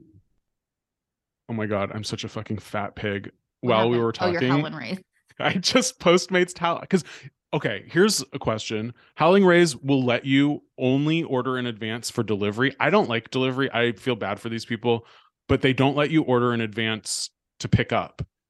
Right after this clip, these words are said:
Speaker 1: So it's either I have to go and wait for, like, God knows how many hours in line, or I have some Postmates gig worker give them to me.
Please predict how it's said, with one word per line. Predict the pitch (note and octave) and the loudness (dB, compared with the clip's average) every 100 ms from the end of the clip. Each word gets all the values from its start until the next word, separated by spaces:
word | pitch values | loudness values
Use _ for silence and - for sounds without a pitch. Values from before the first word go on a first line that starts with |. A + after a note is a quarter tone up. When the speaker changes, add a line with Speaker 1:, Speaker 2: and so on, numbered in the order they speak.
| - | -6
Speaker 1:
So | - B2+ | 2 4
it's | A#2 B2+ | 4 2
either | A#2+ A#2+ | 2 0
I | A2 | 0
have | B2 - | -2 -4
to | |
go | A2 A#2+ A#2 | -2 0 2
and | G#2+ | 0
wait | G#2+ A#2 | -4 -4
for, | - | -4
like, | A2 G#2+ | -4 -4
God | - G#2 G#2 | -2 -2 -2
knows | A2 | -4
how | G#2 G#2+ | -4 -4
many | G#2+ G#2 | -4 -4
hours | G2+ G2+ G2 | -4 -4 -4
in | G2 | -6
line, | G2+ G2 F#2 F#2 - | -4 -4 -4 -8 -4
or | A2 G#2 G2+ G2+ - - | 0 2 2 -2 -8 -6
I | G#2 | -4
have | G#2 G2+ F#2 - | -2 -4 -6 -12
some | - A2 G#2 | -6 -2 -2
Postmates | - G#2+ - G2+ F#2+ - | 0 -2 -2 -4 -4 -8
gig | G#2 G#2 | -6 -4
worker | G2+ F#2 F#2+ | -4 -6 -8
give | F#2+ G#2+ G2 | -6 -6 -6
them | F#2+ F#2 | -8 -10
to | F#2 | -12
me. | F#2 A2+ | -12 -14